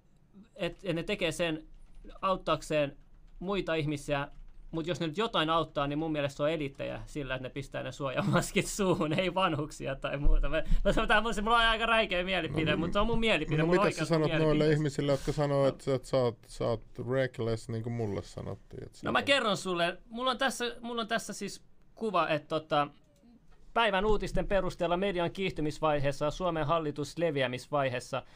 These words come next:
Speaker 1: Nyt on päivitetty, että kuinka niinku on hirveä häläpölöpölö, mut sit Suomessa on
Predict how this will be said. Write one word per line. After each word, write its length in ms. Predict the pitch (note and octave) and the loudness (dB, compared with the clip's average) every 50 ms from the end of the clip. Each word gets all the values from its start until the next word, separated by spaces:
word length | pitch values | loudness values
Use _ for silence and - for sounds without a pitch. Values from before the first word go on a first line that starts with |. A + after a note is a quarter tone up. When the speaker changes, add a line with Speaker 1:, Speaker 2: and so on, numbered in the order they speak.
| - - - - | -20 -20 -12 -6
Speaker 1:
Nyt 180 | F#3 G#3 G3+ G#3 | -6 -2 2 2
on 80 | F#3+ | 2
päivitetty, 680 | - - G#3+ G#3 G3+ F3+ F3 - F#3 F3+ F3+ - F3 D#3+ | 4 4 4 4 4 2 0 -2 -2 -2 -2 0 -2 -2
että 140 | D3+ - | -2 0
kuinka 280 | - F3 E3 D#3 D#3+ D#3+ | -2 -2 -2 0 0 0
niinku 480 | D#3+ D#3+ D#3 C#3+ - D#3 D3+ D3 D3+ - | 2 2 0 0 0 0 0 0 0 0
on 160 | E3 D#3 D3 | 0 0 2
hirveä 380 | D3 F#3 F3+ F3 D#3 D#3 D3 C#3 | 2 0 0 0 2 2 2 2
häläpölöpölö, 760 | D3+ D#3+ D#3 D3 C#3+ D3+ D3 C#3 C#3 C#3 D3+ D3 D3 C#3+ C3+ | 2 2 0 0 0 0 0 0 0 0 0 0 0 0 0
mut 160 | C#3 C#3+ - | 0 -2 -4
sit 160 | - D#3 C#3 | -4 -8 -6
Suomessa 440 | - F#3 F3+ E3 D#3 C#3+ - - D#3 | -2 -2 0 0 0 -2 0 0 2
on 180 | D3+ D3 D3 | 2 2 2